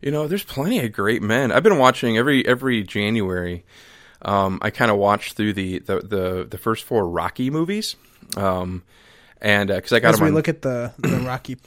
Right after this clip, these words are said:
Speaker 2: poster that's
Speaker 1: Yeah.
Speaker 2: on your
Speaker 1: Yeah, I love, I love that s-,
Speaker 2: wall.
Speaker 1: I love that quote. The, uh, you know, the, uh, it's, it's, it's not, it's not how hard you can get hit, or it's not how hard you can hit, it's how hard you can get hit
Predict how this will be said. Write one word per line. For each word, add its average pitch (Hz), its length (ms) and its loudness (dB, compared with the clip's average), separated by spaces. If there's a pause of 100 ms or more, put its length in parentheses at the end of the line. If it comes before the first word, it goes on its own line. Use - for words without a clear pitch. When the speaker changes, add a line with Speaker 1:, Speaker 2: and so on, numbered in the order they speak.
(140)
Speaker 2:
poster 143 380 -8
that's 123 280 4
Speaker 1:
Yeah. 127 40 -4
Speaker 2:
on 127 80 -12
your 123 220 -14 (140)
Speaker 1:
Yeah, 120 260 2
I 131 80 6
love, 131 300 2
I 98 60 -4
love 107 200 -2
that 220 140 -2
s-, 135 80 -10
Speaker 2:
wall. 135 100 -12
Speaker 1:
I 101 60 -4
love 123 220 -2
that 107 180 -2
quote. 117 380 -2
The, 98 260 -8
uh, 98 260 -6 (220)
you 101 160 -8
know, 92 260 -6
the, 95 500 -10
uh, - 260 -20
it's, - 220 -20
it's, - 220 -6
it's 101 160 -10
not, 107 340 0
it's 110 140 -8
not 107 120 -2
how 104 120 0
hard 107 220 -2
you 104 100 -6
can 104 140 -6
get 101 260 -6
hit, 107 320 -8
or 110 100 0
it's 110 120 -8
not 131 140 2
how 127 40 0
hard 117 160 4
you 107 80 -8
can 98 140 -10
hit, 107 260 -4
it's 113 140 -12
how 107 160 -6
hard 107 180 -6
you 98 80 -10
can 127 140 -16
get 104 260 -8
hit 117 260 -8